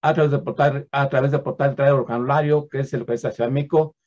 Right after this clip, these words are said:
a través de Radio Onda Latina desde New Jersey, a través de YouTube. Y bueno, en esta ocasión, la charla entre colegas, me da mucho gusto volver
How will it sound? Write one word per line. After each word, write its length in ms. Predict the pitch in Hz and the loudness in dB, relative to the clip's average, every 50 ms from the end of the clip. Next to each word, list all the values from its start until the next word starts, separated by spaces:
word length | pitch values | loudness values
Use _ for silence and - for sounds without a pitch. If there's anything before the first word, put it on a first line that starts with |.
| _ _ _ _ - | _ _ _ _ -6
a 120 | - 147 | -4 0
través 220 | 139 156 139 139 135 | 2 4 4 4 4
de 80 | 139 | 4
Radio 240 | 131 120 117 120 135 | 2 2 2 2 2
Onda 160 | 139 139 135 | 0 0 0
Latina 320 | 120 117 - 135 135 139 127 | 0 -2 -2 -2 -2 0 0
desde 160 | 107 117 113 | 0 -2 -2
New 140 | 117 120 120 | -2 -2 -2
Jersey, 640 | 143 160 160 143 - - 156 151 156 156 156 - _ _ _ _ _ _ | 0 -2 -2 -2 -2 0 0 2 2 0 -2 -6 _ _ _ _ _ _
a 280 | - 123 131 131 135 139 | -4 -2 0 0 0 0
través 340 | 139 135 127 127 131 131 120 | 0 -2 0 2 2 2 0
de 100 | 117 110 | 0 -4
YouTube. 420 | 107 107 - - 110 104 - - _ _ _ _ _ _ _ _ _ _ _ | -6 -6 -6 -6 -8 -8 -8 -12 _ _ _ _ _ _ _ _ _ _ _
Y 100 | - 117 | -8 -4
bueno, 420 | 113 127 135 127 123 117 120 - _ _ _ _ _ _ _ _ _ _ _ | -2 0 0 0 0 -2 -4 -6 _ _ _ _ _ _ _ _ _ _ _
en 100 | - 127 | -6 -2
esta 220 | 135 143 143 170 143 | -2 0 0 0 0
ocasión, 420 | 135 - - 156 147 156 170 - | 0 0 2 2 2 2 0 -2
la 200 | - 127 127 - | -4 -4 -4 0
charla 240 | - 156 160 156 156 | 2 2 2 4 2
entre 180 | 143 - 135 - | 2 0 -2 -4
colegas, 480 | - 127 131 147 151 151 151 147 139 | -2 0 2 2 4 4 2 2 2
me 80 | 131 127 | 0 -2
da 160 | 131 139 139 | 0 0 0
mucho 300 | 147 147 143 - 147 139 | 0 0 -2 -2 0 0
gusto 360 | 127 143 147 143 - 160 143 135 | 0 0 -2 0 2 2 2 4
volver 420 | 123 120 117 123 135 139 143 139 | 4 2 2 2 2 2 2 0